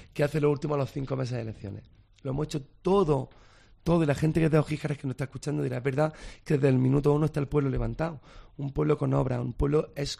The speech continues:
un pueblo con vida. Un pueblo que no tiene obra, eh, para, vamos, mal. Mala gestión. Nosotros hemos estado gestionando desde el minuto uno,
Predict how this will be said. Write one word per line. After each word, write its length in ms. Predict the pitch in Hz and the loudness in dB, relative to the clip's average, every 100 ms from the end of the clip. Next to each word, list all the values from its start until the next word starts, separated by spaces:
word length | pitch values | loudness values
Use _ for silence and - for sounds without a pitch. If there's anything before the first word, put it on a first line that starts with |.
| - | -10
un 140 | 143 | -6
pueblo 220 | 139 147 | -2 -2
con 180 | 139 120 | -2 -4
vida. 320 | 127 180 143 - _ _ - - - | -4 -8 -10 -16 _ _ -20 -20 -16
Un 40 | |
pueblo 160 | - 160 | -8 -4
que 60 | 151 | -2
no 120 | 139 | 0
tiene 180 | 135 135 | 2 2
obra, 340 | 151 143 151 - | 2 -2 -4 -4
eh, 240 | 139 131 113 - | -4 -4 -6 -6
para, 260 | 127 120 | -4 -2
vamos, 320 | 107 120 110 107 | 0 0 -2 -2
mal. 260 | 123 131 - - - - - - - | 0 0 -2 -8 -10 -10 -14 -16 -4
Mala 200 | 156 170 | 4 4
gestión. 400 | - 143 123 120 - - - - - | 4 -4 -10 -12 -14 -18 -20 -16 -10
Nosotros 240 | 123 151 | -6 -4
hemos 100 | 160 | -2
estado 160 | 156 156 | -2 -2
gestionando 480 | 147 143 135 135 131 | -2 -2 0 0 0
desde 140 | 120 | -2
el 60 | 123 | -4
minuto 320 | 120 131 131 | -6 -6 -6
uno, 340 | 131 147 175 | -6 -6 -8